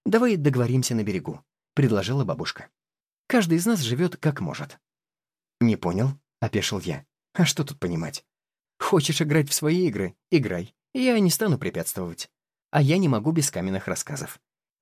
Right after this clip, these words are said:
Иной раз что-то у меня и вырвется про минералы. Согласен?» «Ты еще спрашиваешь, бабушка?» — воскликнул я. «Согласен, еще как». «Отлично», — обрадовалась она. «В знак нашей солидарности и понимания кое-что тебе подарю».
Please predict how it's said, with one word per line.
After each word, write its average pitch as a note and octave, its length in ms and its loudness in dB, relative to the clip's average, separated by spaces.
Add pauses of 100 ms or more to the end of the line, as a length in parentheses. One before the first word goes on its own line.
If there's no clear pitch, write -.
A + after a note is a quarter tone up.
(120)
Иной B3+ 320 4
раз G#3 200 0
что-то F#3 340 -2
у C3+ 40 2
меня A2 240 2
и A#2 160 -2
вырвется A2+ 380 -2
про F2 140 -4
минералы. E2 500 -2 (380)
Согласен?» A3+ 580 -2 (720)
«Ты G#3+ 120 4
еще F#3 200 4
спрашиваешь, E3+ 480 0
бабушка?» — F#2+ 440 -6 (260)
воскликнул A2 520 0
я. F2 240 -8 (260)
«Согласен, C3+ 600 2
еще E3 340 2
как». - 260 -10 (560)
«Отлично», — - 720 -2 (240)
обрадовалась A#2 640 0
она. E2+ 260 -6 (600)
«В B2+ 180 2
знак B2+ 280 2
нашей B2 240 0
солидарности A2+ 640 0
и G#2 60 2
понимания C#3 600 0 (400)
кое-что A#3 460 0
тебе C#3+ 300 0
подарю». C3+ 600 -4